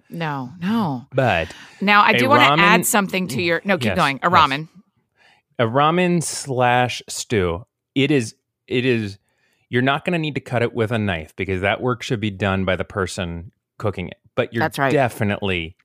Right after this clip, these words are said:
Speaker 2: eating a thing. Maybe you're using a fork and a spoon, or if you're eating ramen, you're eating, using chopsticks and the little perfect spoon that comes with it. But you're definitely,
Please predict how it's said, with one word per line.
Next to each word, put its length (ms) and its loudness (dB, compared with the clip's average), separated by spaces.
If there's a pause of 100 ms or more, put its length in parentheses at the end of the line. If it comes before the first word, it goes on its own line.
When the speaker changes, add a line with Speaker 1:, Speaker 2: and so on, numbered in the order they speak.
(300)
Speaker 2:
eating 400 0
a 60 0
thing. 500 -2 (400)
Maybe 520 0
you're 180 0
using 720 -2
a 100 -4
fork 460 -2
and 200 -2
a 20 -2
spoon, 380 -2
or 180 -2
if 80 -6
you're 100 -6
eating 200 -4
ramen, 480 -2
you're 100 -2
eating, 360 -2
using 420 -6 (420)
chopsticks 560 -4
and 100 -4
the 60 -2
little 440 -2 (100)
perfect 300 -10
spoon 260 -4
that 80 -4
comes 260 -6
with 200 -2
it. 220 -4
But 180 -6
you're 180 0
definitely, 800 -2